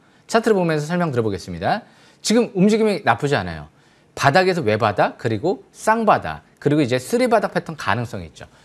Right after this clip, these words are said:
여기서 이제 오일선 회복 안착하면 쓰리바닥이죠. 지난주 솔직히, 어, 이런 관심주만 떨어진 건 아니었어요. 왜? 전반적으로 증시가 tum에 나오니까 묻지마식으로 떨어진 거기 때문에 자신 있기 때문에 제가 오늘 제가 다시 한번 설명 드려보려고 하는 거죠.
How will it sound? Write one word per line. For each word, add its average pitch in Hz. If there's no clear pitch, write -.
여기서 226
이제 185
오일선 156
회복 170
안착하면 110
쓰리바닥이죠. 123
지난주 208
솔직히, 233
어, 185
이런 220
관심주만 180
떨어진 190
건 180
아니었어요. 92
왜? 117
전반적으로 175
증시가 143
tum에 269
나오니까 160
묻지마식으로 208
떨어진 208
거기 127
때문에 117
자신 233
있기 220
때문에 190
제가 151
오늘 123
제가 101
다시 92
한번 107
설명 180
드려보려고 104
하는 147
거죠. 82